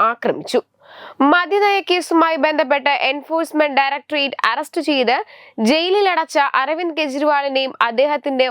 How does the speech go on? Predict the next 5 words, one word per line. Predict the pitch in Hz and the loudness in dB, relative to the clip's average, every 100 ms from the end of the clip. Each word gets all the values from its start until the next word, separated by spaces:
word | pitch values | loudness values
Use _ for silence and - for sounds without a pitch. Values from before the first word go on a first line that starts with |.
| 214 233 | 0 -2
വലം | 240 269 330 349 | 0 -2 0 0
കൈയും | 294 196 294 - - - 262 | 0 -2 -4 -14 -20 0 2
മുൻ | 359 330 285 | 2 2 2
ഉപമുഖ്യമന്ത്രിയുമായ | 349 359 302 359 370 349 330 330 294 285 269 240 240 | 2 0 0 0 0 0 0 0 0 0 -4 -4 -2
മനീഷ് | 262 269 320 311 | 0 0 -4 -4